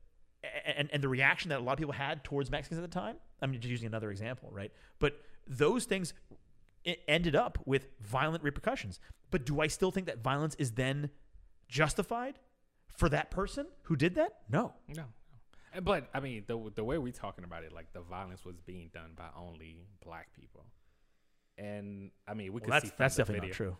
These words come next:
Speaker 1: I've
Speaker 2: Oh,
Speaker 1: seen from
Speaker 2: okay.
Speaker 1: yeah, that's definitely
Speaker 2: Okay,
Speaker 1: not,
Speaker 2: that's why I
Speaker 1: that's
Speaker 2: was
Speaker 1: fucking
Speaker 2: like,
Speaker 1: ridiculous.
Speaker 2: "Hey,
Speaker 1: No,
Speaker 2: it was
Speaker 1: no.
Speaker 2: com-, it
Speaker 1: But,
Speaker 2: was
Speaker 1: but
Speaker 2: being
Speaker 1: that's,
Speaker 2: done."
Speaker 1: but that's, that's the danger of what we're, what I feel like we're talking about,
Speaker 2: Yeah.
Speaker 1: is because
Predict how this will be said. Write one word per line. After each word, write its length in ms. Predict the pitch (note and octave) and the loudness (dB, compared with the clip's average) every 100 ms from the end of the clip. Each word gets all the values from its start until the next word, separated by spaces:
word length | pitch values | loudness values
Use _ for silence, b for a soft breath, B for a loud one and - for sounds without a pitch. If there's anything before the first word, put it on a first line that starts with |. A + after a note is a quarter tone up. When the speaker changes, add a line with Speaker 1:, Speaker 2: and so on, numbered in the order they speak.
| - | 6
Speaker 1:
I've 120 | C#3 | 10
Speaker 2:
Oh, 40 | |
Speaker 1:
seen 120 | F3+ | 10
from 80 | C#3+ | 10
Speaker 2:
okay. 100 | E3+ | 10
Speaker 1:
yeah, 120 | F3+ D3+ | 12 12
that's 140 | D#3+ | 10
definitely 240 | - G3 F#3+ | 10 12 12
Speaker 2:
Okay, 100 | E3+ | 10
Speaker 1:
not, 60 | C#3 | 8
Speaker 2:
that's 160 | E3 | 8
why 60 | E3+ | 10
I 40 | D3 | 10
Speaker 1:
that's 80 | |
Speaker 2:
was 80 | D3+ | 8
Speaker 1:
fucking 140 | C#3+ C#3 | 8 6
Speaker 2:
like, 60 | B2+ | 6
Speaker 1:
ridiculous. 380 | F#3+ D3+ A2+ C#3+ | 6 4 4 6
Speaker 2:
"Hey, 60 | |
Speaker 1:
No, 160 | C#3 C#3 | 8 8
Speaker 2:
it 60 | B2+ | 8
was 140 | A#2+ | 8
Speaker 1:
no. 120 | A#2 | 6
Speaker 2:
com-, 260 | A2+ D3 C3 - | 4 2 0 0
it 60 | C#3+ | 10
Speaker 1:
But, 100 | D#3 | 10
Speaker 2:
was 160 | C3 | 10
Speaker 1:
but 100 | - | 2
Speaker 2:
being 140 | B2 E3+ | 4 6
Speaker 1:
that's, 160 | A#3+ C3 | 6 4
Speaker 2:
done." 40 | - - | -2 2
Speaker 1:
but 240 | F3+ C#3+ | 2 4
that's, 240 | G3 F3+ - | 0 0 0
that's 180 | G3 F3+ | 0 2
the 100 | - | 2
danger 360 | D3 D#3 D3+ C#3+ | 4 4 4 0
of 60 | |
what 80 | C#3+ | -2
we're, 60 | C3+ | -2
what 180 | C3+ C3 | 0 2
I 60 | |
feel 120 | A#2+ | 2
like 80 | C3+ | 0
we're 60 | B2 | 2
talking 240 | G#3 - | 0 -2
about, 140 | G2 - | -6 -6
Speaker 2:
Yeah. 120 | C3+ | 2
Speaker 1:
is 100 | E3+ | 4
because 320 | F3+ F3+ F3+ | 4 6 6